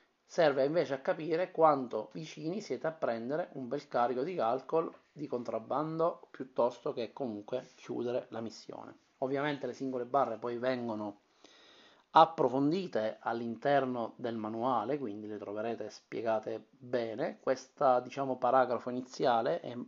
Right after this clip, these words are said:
è importante perché vi permette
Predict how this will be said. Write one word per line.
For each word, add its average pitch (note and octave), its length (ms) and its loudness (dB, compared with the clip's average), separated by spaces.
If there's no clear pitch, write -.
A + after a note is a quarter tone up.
è C3+ 340 -2
importante C3+ 640 -2
perché C3 300 -4
vi C3 60 -2
permette C#3+ 720 -2